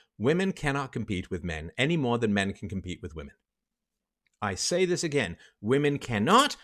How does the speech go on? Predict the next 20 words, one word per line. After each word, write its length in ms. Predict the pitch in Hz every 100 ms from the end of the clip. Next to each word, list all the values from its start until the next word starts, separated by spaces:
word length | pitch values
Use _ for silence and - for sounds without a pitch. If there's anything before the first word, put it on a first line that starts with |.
| -
and 140 | 143 139
should 320 | - 285 254
not 260 | 226 220 - _ -
compete 380 | 160 - 160 151
with 120 | -
men. 280 | 113 110 110 -
Men 320 | 113 127 123
cannot 540 | 117 - 226 247 247 247 - -
and 160 | 180
should 320 | 165 - 311 214
not 300 | 196 185 - _ _ _ -
compete 420 | 147 131 117 - _ _ -
with 180 | 98
women. 280 | 95 85 82
We 100 | 98
are 100 | 92
not 540 | 92 123 208 254 240 - _ _ _ _ _ -
born 540 | 98 196 254 262 254
and 200 | 220 151
evolved 680 | 127 113 202 262 277 269 -